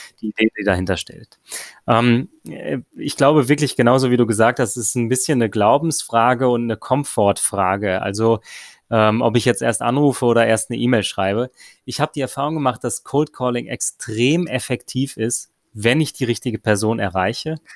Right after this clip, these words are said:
ähm, und wenn die Person dann auch zwei Minuten hat, mal mit dir kurz zu quatschen. Ähm, äh, heute ist es aus meiner Sicht immer noch schwieriger als noch vor acht oder sieben Jahren,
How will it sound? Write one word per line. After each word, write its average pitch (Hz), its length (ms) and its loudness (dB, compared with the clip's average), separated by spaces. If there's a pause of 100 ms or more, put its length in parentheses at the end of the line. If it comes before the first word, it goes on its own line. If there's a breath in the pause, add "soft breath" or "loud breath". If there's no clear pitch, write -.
(300 loud breath)
ähm, 117 320 2
und 120 160 -2
wenn 117 120 2
die 135 120 2
Person 120 360 -2
dann 120 160 0
auch 110 220 -4
zwei 113 240 -2
Minuten 120 380 0
hat, 113 160 -4
mal 113 160 2
mit 110 180 -2
dir 110 140 2
kurz - 280 0
zu - 140 -8
quatschen. - 460 -6 (640)
Ähm, 110 360 -2 (340 loud breath)
äh, - 140 -16 (320)
heute 151 440 2
ist 147 220 -2
es - 420 -4
aus 135 220 -8
meiner 135 300 2
Sicht 135 220 -6
immer 139 200 0
noch - 380 -2
schwieriger 135 600 0
als 123 220 -2
noch 123 160 -4
vor 120 300 0
acht 120 240 -4
oder 120 180 0
sieben 113 280 -4
Jahren, 117 360 2